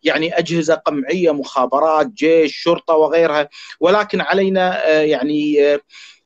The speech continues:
ألا نتجاوز، ألا نتجاوز بأن مصلحة الشعب ومصلحة الأمة ومصلحة،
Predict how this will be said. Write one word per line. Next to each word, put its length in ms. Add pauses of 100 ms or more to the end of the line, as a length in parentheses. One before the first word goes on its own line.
(240)
ألا 480
نتجاوز، 1200
ألا 220
نتجاوز 680
بأن 560
مصلحة 600 (180)
الشعب 460
ومصلحة 600
الأمة 460
ومصلحة، 640